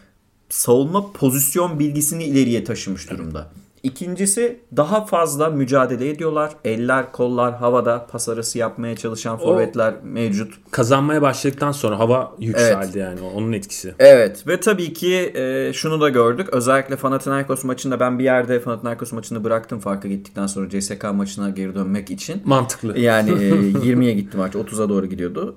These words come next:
Speaker 1: E, tuzaklar da yapılıyor. Şok tuzaklar bir
Speaker 2: Evet.
Speaker 1: nevi. E, bu Fenerbahçe'nin savunma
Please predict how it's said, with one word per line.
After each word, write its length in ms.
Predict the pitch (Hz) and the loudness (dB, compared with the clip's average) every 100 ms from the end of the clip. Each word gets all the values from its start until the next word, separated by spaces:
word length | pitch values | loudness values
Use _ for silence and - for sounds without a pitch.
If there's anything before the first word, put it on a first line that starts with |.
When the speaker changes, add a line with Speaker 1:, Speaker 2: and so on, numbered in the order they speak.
| - | -10
Speaker 1:
E, 220 | 104 98 | -8 -8
tuzaklar 640 | - 131 151 156 160 147 | -2 4 4 6 4 4
da 280 | 98 76 - - _ | 2 -4 -8 -20 _
yapılıyor. 560 | 98 98 95 87 85 - - | -10 -8 -8 -6 -6 -6 -12
Şok 340 | - 131 120 | -2 -2 -2
tuzaklar 560 | 104 98 92 - 82 85 | -4 -4 -4 -6 -8 -4
bir 40 | |
Speaker 2:
Evet. 220 | 113 85 | -4 -4
Speaker 1:
nevi. 200 | 139 202 - _ - _ - | -6 -6 -10 _ -20 _ -6
E, 560 | 101 104 104 104 101 117 | 0 2 4 2 0 0
bu 280 | 185 220 - | 2 2 -2
Fenerbahçe'nin 640 | 156 165 180 165 165 175 | 0 2 2 2 -2 -6
savunma 680 | 190 - 147 151 160 165 160 | -4 0 2 0 0 -2 -4